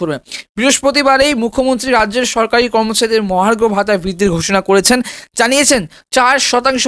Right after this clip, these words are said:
হারে ডিএ বৃদ্ধি করা হচ্ছে। সেই বর্ধিত ডিএ কার্যকরী হবে আগামী এক জানুয়ারি, একলা জানুয়ারি থেকে। তবে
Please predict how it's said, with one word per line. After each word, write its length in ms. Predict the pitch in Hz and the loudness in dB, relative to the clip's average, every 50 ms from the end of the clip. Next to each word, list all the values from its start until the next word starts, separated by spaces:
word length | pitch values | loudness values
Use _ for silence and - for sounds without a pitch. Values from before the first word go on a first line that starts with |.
| 214 - | -4 -4
হারে 240 | - 214 226 247 254 262 247 | -2 -2 2 4 4 4 2
ডিএ 300 | 196 185 190 208 233 226 | 0 -4 0 2 2 2
বৃদ্ধি 300 | 196 208 214 - 233 226 | 2 0 -4 0 -2 -2
করা 220 | - 202 190 185 | 0 2 2 2
হচ্ছে। 300 | 180 196 190 - - 190 151 - - - - - - | 2 2 0 2 2 0 0 0 -4 -20 -20 -14 -6
সেই 220 | - - 277 294 254 | 0 2 2 2 4
বর্ধিত 340 | 233 277 269 240 277 247 302 | 2 2 0 0 -2 -2 0
ডিএ 240 | 302 247 262 285 269 | 0 2 2 0 2
কার্যকরী 500 | 269 240 226 226 208 262 240 262 269 247 | 2 0 0 0 -2 0 0 2 2 2
হবে 240 | 196 220 220 240 262 226 226 | 2 0 0 2 2 2 2
আগামী 300 | 214 214 220 226 233 214 - - - _ _ | 2 2 2 2 0 -2 -6 -12 -20 _ _
এক 260 | - 226 240 247 254 240 - - | -2 0 2 2 2 0 -4 -2
জানুয়ারি, 400 | - 233 214 226 233 240 247 269 - - - - 220 208 | 0 0 0 2 0 0 0 0 -4 -4 -4 -4 -4 -4
একলা 220 | - - 254 262 | -2 -2 -2 -2
জানুয়ারি 400 | 214 233 208 202 196 190 185 180 | 0 0 -2 -2 0 0 0 -2
থেকে। 220 | 170 - 180 - 170 156 - - - - - _ | -2 -4 -2 -2 -2 -4 -4 -10 -14 -14 -12 _
তবে 180 | - 277 285 | 0 2 4